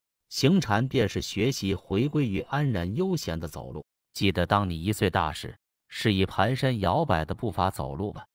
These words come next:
现在，学习行禅正是要你再次的学习走路。然而，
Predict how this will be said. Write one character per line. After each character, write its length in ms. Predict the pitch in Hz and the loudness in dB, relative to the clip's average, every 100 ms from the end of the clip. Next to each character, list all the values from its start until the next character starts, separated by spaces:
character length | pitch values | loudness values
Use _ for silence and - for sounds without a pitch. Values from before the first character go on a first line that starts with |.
| _ _ | _ _
现 260 | - 95 82 | -2 0 2
在， 240 | 90 - _ _ _ | 2 0 _ _ _
学 320 | - - 104 | -8 2 4
习 160 | 104 107 | 4 0
行 260 | - 101 110 | 0 0 0
禅 340 | 87 85 117 - | 0 0 0 -2
正 240 | - 113 95 | 0 0 0
是 140 | 98 | 0
要 180 | 95 85 | 0 0
你 160 | 80 | -4
再 280 | 80 156 107 | -2 0 0
次 160 | 87 95 | -2 -6
的 140 | 80 | -6
学 240 | - 80 90 | -6 -4 -4
习 160 | - | -4
走 220 | 87 69 | -6 -8
路。 160 | 73 76 _ - | -10 -12 _ -2
然 260 | 85 110 | 2 2
而， 80 | 120 | 0